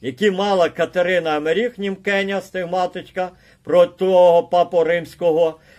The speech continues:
е, що вона воскресне до нього і буде вести його попід руки, е, власне, говорити, що він буде йти і дивувати, що він іде. І, е, поруч буде йти святий, е,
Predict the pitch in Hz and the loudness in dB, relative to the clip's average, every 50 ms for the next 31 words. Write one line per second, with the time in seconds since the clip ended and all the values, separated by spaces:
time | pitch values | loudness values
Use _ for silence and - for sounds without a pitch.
0 | _ _ _ 107 131 139 143 143 143 143 143 143 139 139 139 131 - - 165 170 | _ _ _ -10 -6 -4 -2 0 0 2 2 2 2 0 -2 -4 -6 -2 0 0
1 | 160 160 175 170 175 175 175 170 156 147 175 170 - - 180 170 175 170 160 - | 2 2 2 2 4 2 4 2 4 2 0 0 0 -4 -2 2 2 2 0 -2
2 | - 165 160 135 147 165 165 165 175 170 160 156 156 151 120 139 175 156 160 165 | -6 -8 -6 -2 -2 -2 -2 0 0 0 2 0 -2 -4 -4 -6 -6 0 0 0
3 | 147 160 170 165 160 - - 165 147 151 151 - _ 156 151 127 123 151 139 143 | 2 2 0 0 0 -4 -6 -6 -4 -4 -6 -6 _ -6 -6 -4 -4 -8 -6 -4
4 | 160 185 220 247 240 - 208 202 185 - _ _ _ _ _ _ _ - 135 147 | -4 -4 -4 -4 -2 -4 -4 -4 -4 -8 _ _ _ _ _ _ _ -14 -6 -4
5 | 151 151 147 147 147 143 143 139 139 147 156 165 160 139 - - 156 147 143 131 | 0 0 2 2 2 0 0 0 -2 0 2 0 0 0 -4 -6 -6 -4 -4 -6
6 | 120 - 110 131 127 117 110 143 165 170 175 170 185 214 226 226 196 165 - - | -8 -10 -8 -6 -6 -2 -2 0 4 4 4 4 4 0 0 0 -2 -8 -6 -6
7 | 160 165 156 139 143 - 151 160 165 156 - - 208 233 220 196 160 123 139 151 | -8 -8 -8 -6 -6 -4 -4 -4 -6 -6 -2 0 2 2 2 0 0 0 -2 -2
8 | 147 151 156 190 202 196 196 180 147 120 - 160 160 175 175 165 165 160 180 175 | -2 -2 -2 -2 -2 -2 -4 -6 -10 -10 -12 -12 -12 -10 -8 -8 -8 -2 0 0
9 | 156 - - _ _ _ _ _ _ _ _ _ _ _ _ 175 226 269 285 285 | 0 0 -4 _ _ _ _ _ _ _ _ _ _ _ _ -2 -2 0 2 2
10 | 254 202 - - - 135 139 143 143 135 143 127 - - 196 226 240 226 214 196 | 2 2 0 0 -2 -4 -2 -2 -2 -4 -8 -12 -6 0 0 2 2 2 0 -2
11 | 123 - 139 143 175 208 190 196 185 170 175 - 214 247 254 247 - 156 175 170 | -2 -10 -10 -2 -2 0 0 0 -6 -8 -4 -4 -2 -2 -2 -6 -8 -4 -4 -4
12 | 165 - 202 226 233 214 175 131 120 _ _ - 135 139 139 135 139 135 131 131 | -2 -2 -2 -2 0 -2 -4 -6 -12 _ _ -8 -6 -4 -2 0 0 2 2 2
13 | 127 | 2